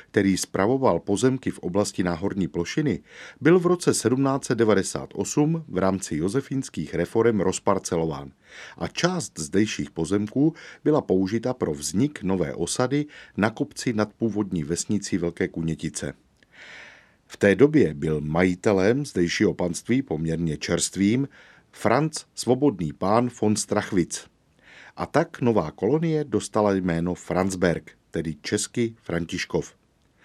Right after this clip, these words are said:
Oficiálně osada existuje od roku tisíc osm set. Dostala do vínku asi čtyřicet devět hektarů pozemku a její obyvatelé se rekrutovali zejména z Velkých Kunětic,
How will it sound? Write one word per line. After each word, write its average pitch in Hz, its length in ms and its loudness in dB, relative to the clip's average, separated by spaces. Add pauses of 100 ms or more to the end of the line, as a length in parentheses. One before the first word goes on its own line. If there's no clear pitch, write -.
(300)
Oficiálně 85 720 -2
osada - 340 0
existuje 123 500 -2
od - 160 -4
roku 147 260 -2
tisíc 135 520 -6
osm 117 340 -2
set. - 360 0 (540)
Dostala 101 380 2
do 98 140 0
vínku 127 460 -4
asi 85 300 -4 (340)
čtyřicet 92 480 -4
devět 80 140 -4
hektarů 73 300 -4
pozemku 156 640 0 (300)
a 123 60 4
její 165 240 4
obyvatelé 123 640 0
se - 160 -2
rekrutovali 113 600 0
zejména 90 420 0
z 76 60 -6
Velkých 80 380 -6
Kunětic, 131 640 -4